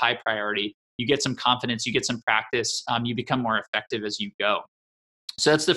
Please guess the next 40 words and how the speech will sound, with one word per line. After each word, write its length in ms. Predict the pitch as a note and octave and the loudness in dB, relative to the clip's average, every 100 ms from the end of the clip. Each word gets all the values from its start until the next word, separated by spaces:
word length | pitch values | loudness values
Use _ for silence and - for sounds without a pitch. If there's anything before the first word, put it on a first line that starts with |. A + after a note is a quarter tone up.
| - | 2
first 200 | C3 - | 0 0
piece. 260 | A2+ G2+ - - _ _ _ _ C3+ | -2 -2 -4 -10 _ _ _ _ 0
The 100 | C3+ C3+ | 2 4
next 260 | E3 - - D#3 | 4 2 0 0
is 100 | C3 A2+ | 0 0
going 200 | C3 C3+ | 0 2
and 100 | B2 | 0
building 320 | A#2+ A#2 B2 | -2 -2 0
out 120 | A#2 A2 | 0 0
a, 260 | G#2+ - A#2+ | -4 -6 -6
a, 20 | - | -4
a 60 | B2 | -6
list 240 | A#2+ - | -4 -6
of 80 | G#2+ | -6
contacts. 680 | - A#2 A#2 G#2+ G2+ - - - | -4 -4 0 -2 -2 -4 -6 -2
So 80 | B2+ | 2
I 100 | C3 | 2
typically 720 | D3+ E3+ D3+ C3+ A#2+ A2 - _ | 2 -2 0 0 0 -2 -8 _
aim 180 | C3 B2+ - | -2 -2 -2
for 100 | B2 | -2
about 180 | A2 | 0
a 80 | A2 - | -2 0
hundred 220 | B2 B2+ | -2 -2
and 80 | A#2 | -4
fifty 180 | A#2+ A#2+ | -6 -6
people 260 | A#2 A#2 A2 | -8 -8 -8
minimum. 640 | G#2+ G#2+ A#2 A2 F#2+ A#2 - _ - | -6 -4 -2 -4 -8 -14 -20 _ -4
And 60 | |
that 120 | C#3 D3 | -2 2
sounds 180 | E3+ | 2
like 140 | F3+ D3 | 2 0
a 40 | A2+ | 0
lot, 240 | G2+ C#3+ - _ | 0 0 -2 _
but 80 | - | -6
it's 160 | C3+ - | -4 0
really 200 | D#3 C#3+ | 2 2
only 140 | C3+ A#2+ | 0 -4
ten 200 | - B2 | -4 -4
to 80 | A#2+ B2 | -4 -8
fifteen 300 | - A#2+ | -6 -6